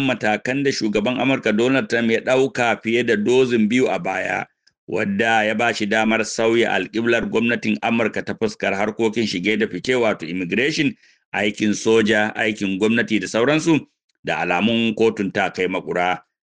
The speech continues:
Kamar yadda aka ji jiya Juma'an, kotun ta warware muhimmin matakin gwamnatin sa a wa'adi na biyu, ta yanke hukunci mai tasiri cewa matakan azawa kusan illahirin masu hulɗar kasuwanci da Amurka haraji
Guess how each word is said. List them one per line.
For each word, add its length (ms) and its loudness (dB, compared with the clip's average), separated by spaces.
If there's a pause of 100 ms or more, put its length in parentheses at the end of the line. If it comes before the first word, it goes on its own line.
(120)
Kamar 220 -8
yadda 300 -2
aka 180 -2
ji 240 0
jiya 240 0
Juma'an, 420 0
kotun 380 0
ta 160 2
warware 340 2
muhimmin 800 0
matakin 540 0
gwamnatin 400 2
sa 180 0
a 60 0
wa'adi 420 0
na 80 0
biyu, 240 2 (340)
ta 80 -4
yanke 220 -2
hukunci 500 -2 (140)
mai 240 2
tasiri 680 0
cewa 300 0
matakan 580 -2
azawa 400 0
kusan 360 -4
illahirin 580 0
masu 300 -2
hulɗar 320 0
kasuwanci 560 -2
da 160 -2
Amurka 280 -2
haraji 520 0